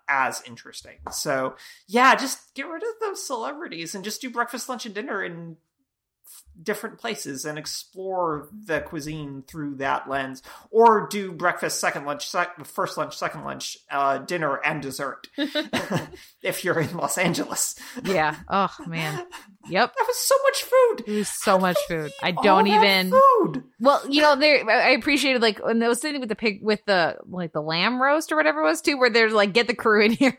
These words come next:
Speaker 2: <laughs> And
Speaker 1: Yeah,
Speaker 2: then
Speaker 1: for the Marrakesh thing, it's just like,
Speaker 2: Yeah.
Speaker 1: "No, this is too much."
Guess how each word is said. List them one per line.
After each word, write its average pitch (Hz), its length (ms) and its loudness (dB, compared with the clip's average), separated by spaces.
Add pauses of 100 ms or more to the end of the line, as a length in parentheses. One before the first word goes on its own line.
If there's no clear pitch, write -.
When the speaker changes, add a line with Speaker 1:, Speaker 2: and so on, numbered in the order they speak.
Speaker 2:
<laughs> - 100 -20 (420)
And 247 80 4
Speaker 1:
Yeah, 320 180 10
Speaker 2:
then - 60 2
Speaker 1:
for 269 120 0
the 269 100 4
Marrakesh 269 460 6
thing, 165 220 0
it's 165 140 -8
just 226 140 -4
like, 220 120 2
Speaker 2:
Yeah. 185 80 0
Speaker 1:
"No, 208 220 4
this 202 180 -2
is 214 80 -4
too - 140 -4
much." 170 400 0